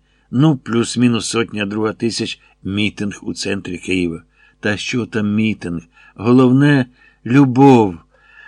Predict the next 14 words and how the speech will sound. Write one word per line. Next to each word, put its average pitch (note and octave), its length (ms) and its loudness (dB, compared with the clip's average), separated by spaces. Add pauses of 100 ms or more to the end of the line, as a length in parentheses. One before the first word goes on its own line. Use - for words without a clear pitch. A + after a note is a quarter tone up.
(120)
Над E3 240 2
цілою E3+ 520 6
Україною, C#3 840 4
так B2 240 -2
здавалося, A2+ 800 -2
Люденюкові A#2+ 920 2 (380)
витала G2 680 -8 (120)
любов. D#2+ 520 -8 (1500)
А A#2 100 0
якщо A#2+ 460 2
й B2+ 80 4
не A#2 140 2
над A#2 200 -2
цілою, G#2 640 -2